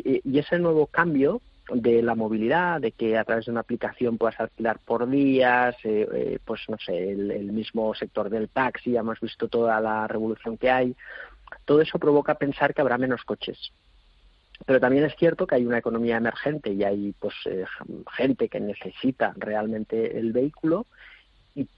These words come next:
y la parte positiva es la renovación de todos los ve-, vehículos de, del mundo que tenemos que ir hacia el coche eléctrico.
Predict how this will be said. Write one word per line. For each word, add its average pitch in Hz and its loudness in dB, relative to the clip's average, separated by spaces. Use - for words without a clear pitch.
y 139 6
la 117 2
parte - -6
positiva 156 -4
es - -6
la 135 2
renovación 135 -2
de 113 -2
todos 190 4
los 165 0
ve-, 135 2
vehículos 127 2
de, 107 4
del 113 0
mundo 175 2
que - 0
tenemos 139 -2
que 170 2
ir 170 0
hacia 143 -2
el 117 0
coche - -4
eléctrico. - -4